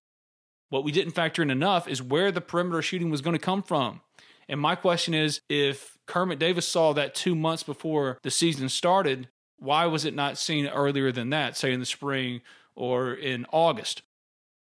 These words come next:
Where was the three-point shooting gonna come from? Because in this modern era of college basketball, if you can't shoot threes, you can't win. And Ole Miss is getting open looks. Somebody's gotta step up and start making those shots. I don't know who it's gonna be.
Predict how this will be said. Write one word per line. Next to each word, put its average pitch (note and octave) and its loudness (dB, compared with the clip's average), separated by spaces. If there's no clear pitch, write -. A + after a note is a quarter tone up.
Where D3 2
was C#3 -4
the B2+ -4
three-point C3+ -2
shooting C3+ 0
gonna A#2+ -2
come C3 -4
from? A#2 -8
Because B2+ -6
in C3 -4
this E3 -2
modern D3 2
era C#3+ 2
of B2 -2
college C3 0
basketball, C#3+ 0
if A#2 -6
you D#3 -4
can't D3 -2
shoot C3+ -4
threes, D3+ 2
you D#3 -2
can't D3 -4
win. B2+ -6
And D#3+ 2
Ole E3+ 6
Miss A3+ 4
is F3 -2
getting F#3+ 2
open D#3+ 0
looks. - -2
Somebody's F3+ 2
gotta D#3+ 0
step - 0
up D3+ 0
and C#3 -2
start - 0
making C#3+ 0
those C3 2
shots. - -4
I - -4
don't C#3+ -2
know C#3 0
who C#3 0
it's C3+ 0
gonna C3 -2
be. F#3 0